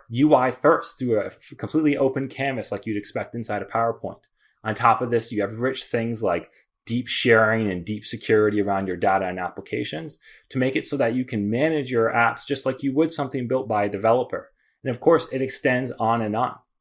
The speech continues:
There's advanced application lifecycle management capabilities,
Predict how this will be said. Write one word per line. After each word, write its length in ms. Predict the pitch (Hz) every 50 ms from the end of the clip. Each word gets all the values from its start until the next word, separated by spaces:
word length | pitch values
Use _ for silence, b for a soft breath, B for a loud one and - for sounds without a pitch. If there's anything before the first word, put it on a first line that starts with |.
| _ -
There's 180 | 117 117 110 110
advanced 640 | 110 113 117 117 107 104 113 117 127 127 120 - - -
application 540 | 113 110 110 - 107 - 120 110 - 120 113
lifecycle 460 | 113 110 107 - 123 117 - 120 113
management 420 | 113 127 151 156 - - 127 107
capabilities, 1000 | - 104 98 95 85 - 95 95 - - 87 92 90 90 90 82 82 80 - -